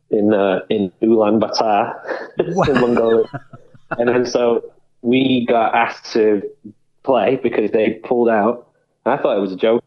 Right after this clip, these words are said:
Speaker 1: at first. It was literally like, "What are you doing on Friday?" I'm like, "Nothing." He's like, "We, we've got this offer from Mongolia." I'm like, <laughs> "Oh." But it was true. And then, uh,
Speaker 2: God.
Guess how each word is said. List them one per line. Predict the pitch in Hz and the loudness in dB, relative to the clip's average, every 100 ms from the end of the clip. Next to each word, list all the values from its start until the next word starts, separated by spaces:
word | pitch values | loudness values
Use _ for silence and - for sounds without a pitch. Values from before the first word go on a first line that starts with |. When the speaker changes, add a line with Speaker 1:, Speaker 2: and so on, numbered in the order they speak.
| - | -10
Speaker 1:
at | - - | -14 -14
first. | - - | -14 -8
It | |
was | 101 107 | -2 0
literally | 110 110 98 | 0 0 2
like, | 98 92 - - | 2 0 -4 -6
"What | 107 135 | 0 2
are | |
you | 135 | 2
doing | 143 | 2
on | 131 | 2
Friday?" | 127 131 139 127 117 | 2 2 2 2 2
I'm | 113 | 2
like, | 107 | 0
"Nothing." | 113 117 127 120 | -2 -2 -2 0
He's | 110 | 0
like, | 107 | 0
"We, | 117 117 120 | 0 0 0
we've | 117 120 | 2 2
got | 123 | 0
this | 120 | -2
offer | 131 123 117 | -2 -2 -4
from | 117 | 0
Mongolia." | 113 110 110 110 107 | 0 2 2 4 4
I'm | 104 | 2
like, | 101 104 - | 2 0 2
<laughs> | |
"Oh." | - - - 880 880 906 _ _ _ - - - - | 0 0 -2 -4 -6 -16 _ _ _ -14 -14 -8 -2
But | 117 | 0
it | |
was | 123 123 | 0 0
true. | 170 143 113 - - _ _ _ _ - | 0 0 -2 -4 -16 _ _ _ _ -4
And | 113 127 | 0 2
then, | 127 135 | 4 4
uh, | 139 139 139 131 | 4 2 2 0
Speaker 2:
God. | 120 - | -2 -8